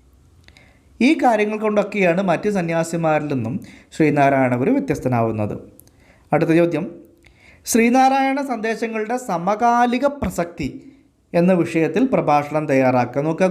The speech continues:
ഗുരുവചനങ്ങളുടെ ഇന്നത്തെ പ്രസക്തിയാണ് ചോദ്യം. ഉത്തരം ശ്രദ്ധിക്കുക. ഗുരുവിന് മനുഷ്യനാണ് പ്രാധാന്യം നൽകിയത്, ജാതിക്കും മതത്തിനുമല്ല. എല്ലാ മതങ്ങളുടെയും സാരം ഒന്നാണ് എന്ന് ഗുരു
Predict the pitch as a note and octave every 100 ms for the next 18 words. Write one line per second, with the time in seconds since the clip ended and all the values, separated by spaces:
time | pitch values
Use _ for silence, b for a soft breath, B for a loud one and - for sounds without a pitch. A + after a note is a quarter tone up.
0 | E3 D#3+ F3+ E3 E3 F3 F#3 F3+ D3 G3+
1 | B B B E3 D#3 E3+ F#3+ G3+ B3 B3
2 | E3+ C#3+ D3 C#3+ B2 C3 C3+ C3+ D3+ -
3 | C#3 C#3+ C3+ C#3+ D3+ A#2 D3 - - _
4 | _ _ _ _ _ _ B B B B
5 | B - G3+ B3+ D4 D4+ G#3+ A3 - -
6 | - _ - G3 F#3+ G3 G3+ D4 G#3+ E3+
7 | D#3 C#3+ C#3 C#3+ C#3 C#3+ - C3+ B2 A#2+
8 | A#2 A2 A2 - b b b b C#3+ D3
9 | C3+ C#3 C3+ F#3 F3 C#3 B2+ E3 G3+ C3+
10 | G2+ - - _ - _ B B B B
11 | - D#3 E3 F3 F#3+ F#3 F#3+ G3 F#3+ G3+
12 | G#3 G3+ F#3 G3 G#3+ G3 G#3+ C4+ B3 G3
13 | F3 D#3 D3